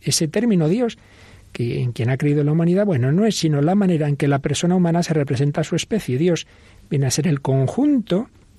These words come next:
resumido, el compendio de las cualidades de los hombres, de la especie, que están repartidas entre nosotros, entonces el hombre las, las proyecta en un ser superior que en realidad no existe. Entonces hace un Dios de la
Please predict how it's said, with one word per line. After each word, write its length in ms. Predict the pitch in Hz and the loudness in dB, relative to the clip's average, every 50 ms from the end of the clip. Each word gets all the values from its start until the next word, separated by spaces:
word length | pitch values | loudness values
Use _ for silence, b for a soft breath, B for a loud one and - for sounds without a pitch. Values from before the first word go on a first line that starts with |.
| - - - - - - - - | -20 -20 -20 -20 -20 -20 -16 -10
resumido, 680 | - - 131 127 120 - - 120 135 190 240 220 196 160 | -6 -2 -2 0 0 0 0 2 2 2 2 2 0 0
el 100 | 151 147 | -2 -2
compendio 760 | - 127 120 123 117 - 208 247 262 220 180 156 170 196 214 B B B B B B B B - | 0 0 0 0 0 0 0 2 2 2 2 2 0 -2 -4 B B B B B B B B -6
de 80 | 156 135 | -2 0
las 200 | 123 120 - - | 0 0 -2 -2
cualidades 720 | - 139 120 113 113 120 143 175 208 196 190 202 220 - - - | -2 -2 0 0 0 2 2 2 2 2 0 0 -2 -4 -6 -6
de 140 | 113 117 | -4 -4
los 220 | 110 131 131 127 - | -2 -2 -2 -2 0
hombres, 380 | 208 202 175 160 170 220 254 | 0 2 2 2 0 -2 -2
de 100 | - 147 | -4 -2
la 100 | 120 107 | -2 -2
especie, 580 | 139 - - - 220 220 220 - - 175 233 B B B B B B B B - - | -4 -6 -4 -2 -2 -2 -2 -2 -4 -4 -4 B B B B B B B B -20 -10
que 360 | - - 117 110 110 107 104 | -4 -2 -2 0 0 -2 -2
están 240 | 104 - - - 127 | -4 -4 -4 -2 -2
repartidas 460 | 135 143 139 151 139 143 165 147 143 | -2 -2 -2 -2 -2 -2 -2 0 0
entre 180 | 160 170 180 180 | 0 0 2 2
nosotros, 560 | 190 190 170 - 214 190 - 175 185 190 185 | 0 2 2 0 -2 -2 -2 -2 -2 -2 -2
entonces 320 | 160 123 120 143 131 127 | -2 -2 -2 -2 -2 0
el 120 | 139 135 151 | 0 0 0
hombre 340 | 160 151 143 156 185 202 B B B B B B - - | 2 2 0 -2 -2 -6 B B B B B B -10 -6
las, 460 | - 117 113 113 127 - - - B B B B B B | -4 -2 -2 -2 -2 -4 -6 -8 B B B B B B
las 200 | - - - - | -6 -4 -4 -4
proyecta 540 | - - 151 - - 160 185 - - - 139 | -4 -4 -4 -2 0 0 -2 -2 -4 -4 -2
en 80 | 120 123 | 0 0
un 160 | 131 131 131 | 0 0 0
ser 260 | - - 151 135 131 | 0 -2 -2 -2 -2
superior 520 | - - 175 165 - 180 165 151 131 131 - | -4 -4 -6 -4 -2 -2 0 0 -2 -2 -2
que 100 | - 107 | -4 -4
en 40 | |
realidad 300 | 104 101 85 87 87 113 | -4 -4 -4 -4 -4 -2
no 60 | 123 139 | -2 -2
existe. 420 | - - 294 - - - - - B B B B B B B B - | 0 -2 -2 -4 -4 -8 -14 -20 B B B B B B B B -8
Entonces 580 | - 120 117 - 135 123 123 - - 131 - - | -6 -4 -4 -2 -2 -2 -2 -2 -2 -2 -2 -4
hace 320 | 123 113 - - 127 - - - - | -4 -4 -4 -4 -4 -4 -6 -4 -2
un 180 | 156 147 143 | 0 0 0
Dios 320 | 127 123 120 120 - b b b b b b - - | 0 0 -2 -2 -4 b b b b b b -12 -8
de 180 | 160 127 123 117 | -4 -2 0 0
la 160 | 123 135 | -2 -2